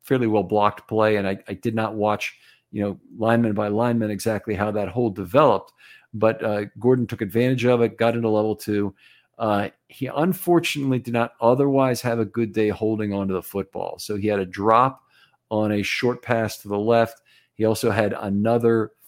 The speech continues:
fumble, which caused a big scramble near the goal line. And had a, I,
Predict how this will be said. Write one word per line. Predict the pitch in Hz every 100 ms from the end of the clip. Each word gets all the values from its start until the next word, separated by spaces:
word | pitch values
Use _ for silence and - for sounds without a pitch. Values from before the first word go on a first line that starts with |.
| -
fumble, | 143 151 135 113 107 110
which | 120 113 -
caused | 123 120 113
a |
big | 101 104
scramble | - - 113 117 104 98 98
near | 107 101
the | 92
goal | 101 104
line. | 90 85 - _ _ _ _ -
And | 107 104 101 101
had | 120
a, | 110 - 101 - - _ _ _ _ - 69
I, | 104